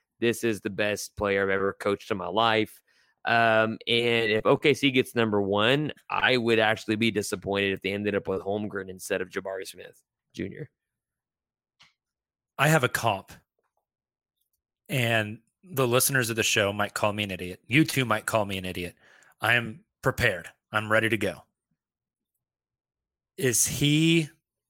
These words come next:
Speaker 2: I keep doing these percentages. That, that's, that's the best way I can do these. At his peak, is he ninety percent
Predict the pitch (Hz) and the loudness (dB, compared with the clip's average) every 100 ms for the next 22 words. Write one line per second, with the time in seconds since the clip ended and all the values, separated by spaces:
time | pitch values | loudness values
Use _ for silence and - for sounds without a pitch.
0 | _ _ _ _ _ _ _ _ _ _ | _ _ _ _ _ _ _ _ _ _
1 | _ _ - 143 208 165 131 110 117 - | _ _ -6 -2 2 4 4 0 -4 -4
2 | 101 87 87 85 117 151 135 127 165 151 | -6 -8 -12 -6 -6 0 -2 -2 -4 -2
3 | 139 131 107 101 104 90 95 90 87 - | 0 2 0 0 -2 -4 -8 -10 -10 -16
4 | - - _ _ _ _ _ - 127 107 | -20 -20 _ _ _ _ _ 0 2 4
5 | 165 - - 131 143 160 131 - 139 143 | 2 2 0 -2 0 -2 -2 0 0 -2
6 | 120 113 101 120 120 127 - 107 - 117 | -4 -2 0 0 0 0 -2 0 0 2
7 | 107 - - | 0 -4 -10